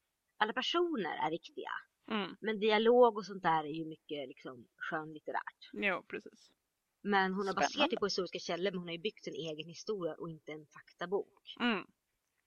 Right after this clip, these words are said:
Speaker 1: Och jag tror att det, det, det är väldigt uppfriskande faktiskt.
Speaker 2: Mm, spännande.
Speaker 1: Mm.
Speaker 2: Själv sitter jag ju fast fortfarande i Wheel of Time. Nu är jag inne i en sån här period igen då det är segt att läsa. Jag vet inte varför.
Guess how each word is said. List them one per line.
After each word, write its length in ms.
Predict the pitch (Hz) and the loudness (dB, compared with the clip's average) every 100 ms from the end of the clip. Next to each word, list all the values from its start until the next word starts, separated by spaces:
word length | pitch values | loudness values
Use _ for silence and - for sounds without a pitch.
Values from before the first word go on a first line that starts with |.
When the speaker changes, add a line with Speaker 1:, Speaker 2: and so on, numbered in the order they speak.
| _ _ _ _ _ _ | _ _ _ _ _ _
Speaker 1:
Och 300 | - 165 156 | -8 -6 -4
jag 120 | 165 - | -6 -4
tror 160 | 285 | -4
att 120 | 330 - | -4 -4
det, 120 | 262 | -4
det, 480 | - 247 294 311 294 | -4 -6 -10 -12 -14
det 100 | 311 | -12
är 60 | |
väldigt 180 | 311 285 | -12 -10
uppfriskande 580 | 294 - 359 - - 143 | -14 -10 -12 -10 -12 -12
faktiskt. 420 | 151 - - - _ - | -14 -18 -20 -20 _ -8
Speaker 2:
Mm, 200 | 302 349 _ _ | -6 -8 _ _
spännande. 520 | _ 269 233 240 294 - _ _ - | _ -6 -4 -4 -6 -10 _ _ -12
Speaker 1:
Mm. 100 | - _ _ _ _ - - - - _ _ | -12 _ _ _ _ -20 -20 -20 -20 _ _
Speaker 2:
Själv 320 | 247 - 269 | 2 8 8
sitter 300 | 285 262 - | 6 -2 4
jag 80 | 208 | 6
ju 60 | 196 | 8
fast 360 | - 190 - | 8 6 4
fortfarande 540 | - 220 - 226 208 165 | -12 0 8 8 10 4
i 240 | 170 156 156 | 4 0 -2
Wheel 180 | 180 160 | -2 0
of 100 | 170 | 2
Time. 380 | - 160 113 110 - | 10 12 12 6 -4
Nu 100 | 208 | 2
är 40 | 190 | 6
jag 80 | 175 | 6
inne 200 | 190 180 | 4 0
i 20 | |
en 60 | 175 | -2
sån 140 | - | -2
här 80 | - | -4
period 400 | - 208 185 175 | -2 -2 -2 -2
igen 140 | - | -4
då 60 | - | -2
det 60 | 190 | -6
är 240 | - - | -8 -6
segt 400 | 247 - - - | -2 2 0 0
att 60 | 196 | 6
läsa. 440 | 208 196 - 202 | 6 6 6 6
Jag 100 | 170 | 6
vet 120 | 220 | 2
inte 140 | 196 196 | -2 4
varför. 460 | 190 196 - - | 6 6 2 -2